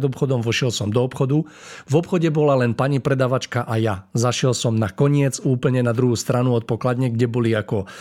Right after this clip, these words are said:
vody, tak som si tam čistú vodu chcel kúpiť.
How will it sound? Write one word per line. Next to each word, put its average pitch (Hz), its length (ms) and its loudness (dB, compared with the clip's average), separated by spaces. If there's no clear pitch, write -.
vody, 131 320 2
tak 110 160 -2
som 117 240 -2
si - 80 -4
tam 107 160 -2
čistú 110 320 -2
vodu 113 160 0
chcel 135 240 -2
kúpiť. 147 400 0